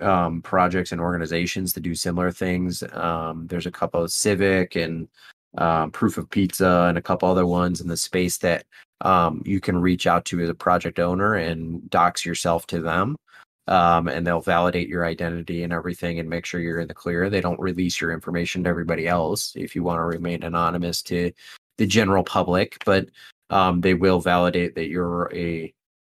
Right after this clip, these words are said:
um, a real person operating in the space and not somebody just trying to scam people out of their monies. It's, nothing's ever a guarantee, obviously. You can still have somebody who's doxxed and, and still scams everybody anyway,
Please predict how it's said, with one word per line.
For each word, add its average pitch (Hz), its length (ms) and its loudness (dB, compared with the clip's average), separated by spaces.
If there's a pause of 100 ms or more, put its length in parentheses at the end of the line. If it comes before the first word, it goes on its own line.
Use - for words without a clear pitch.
(120)
um, 78 400 -6
a 90 80 -4
real 90 320 2
person 95 580 0 (200)
operating 90 540 2
in 87 80 0
the 85 60 -4
space 90 400 0
and 85 100 -2
not 85 200 0
somebody 85 560 -2
just - 280 -6
trying 85 360 0
to 82 100 -8
scam 82 380 -2
people 82 260 -2
out 80 120 0
of 82 60 -4
their 82 80 -2
monies. 82 540 -4
It's, - 220 -8
nothing's 95 420 0
ever 87 200 4
a 85 80 0
guarantee, 87 960 -2
obviously. 95 640 -2 (400)
You 95 160 2
can 85 140 -2
still 95 240 4
have 95 300 2
somebody 85 320 0
who's 87 180 -2
doxxed 85 500 0
and, 85 240 -6
and 82 300 -6
still - 200 -2
scams 85 420 -4
everybody 82 420 -4
anyway, 95 480 0